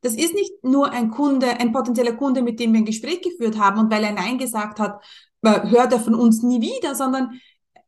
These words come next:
er, er, er wird sich, er wird sich auch, ähm, ein bisschen bauchgepinselt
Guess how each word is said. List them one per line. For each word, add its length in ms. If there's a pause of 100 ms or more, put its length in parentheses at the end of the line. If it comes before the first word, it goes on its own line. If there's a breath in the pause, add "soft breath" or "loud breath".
(500)
er, 240
er, 260
er 160
wird 220
sich, 240
er 180
wird 120
sich 200
auch, 340
ähm, 300
ein 140
bisschen 260
bauchgepinselt 960